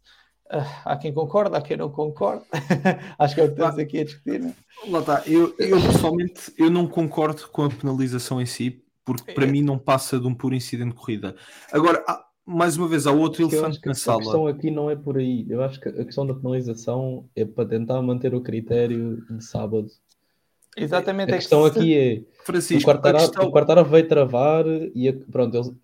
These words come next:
Speaker 3: acabam, são três pilotos lado a lado, têm que procurar uma linha, acabam por afunilar, ele não tem espaço, está tudo certo.
Speaker 1: Sim, sim.
Speaker 3: Ele, ele não tem para onde ir. A única maneira dele ir era, era, ele tinha que bater em alguém.
Speaker 1: Ele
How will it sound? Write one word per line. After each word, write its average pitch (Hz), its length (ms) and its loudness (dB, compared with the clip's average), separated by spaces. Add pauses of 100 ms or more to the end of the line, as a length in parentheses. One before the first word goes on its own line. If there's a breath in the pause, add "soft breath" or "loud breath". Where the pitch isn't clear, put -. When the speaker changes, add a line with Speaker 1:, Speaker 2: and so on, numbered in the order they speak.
(120)
Speaker 3:
acabam, 131 420 -2
são - 240 -2
três 139 200 2
pilotos 135 340 0
lado 117 180 -2
a 110 40 0
lado, 139 320 0
têm 135 160 -2
que 135 40 -8
procurar 135 300 0
uma 117 140 -2
linha, 139 240 -2
acabam 131 280 -2
por 127 140 -6
afunilar, 127 640 -2
ele 131 120 0
não 143 120 0
tem 135 100 -2
espaço, 113 420 -8 (160)
está 120 160 -4
tudo 123 180 -12
certo. 110 260 -4
Speaker 1:
Sim, 202 160 -2
sim. 151 180 -6
Speaker 3:
Ele, 156 200 -2
ele 156 80 2
não 156 160 2
tem 165 100 6
para 160 140 2
onde 156 140 2
ir. - 180 -4 (140)
A 127 60 0
única 131 200 2
maneira 151 240 2
dele 156 200 2
ir 175 60 2
era, 170 140 4
era, 131 240 0
ele 127 60 -4 (180)
tinha 160 140 0
que 160 40 -8
bater 147 220 -2
em 143 40 -2
alguém. 117 260 -4
Speaker 1:
Ele 123 80 -16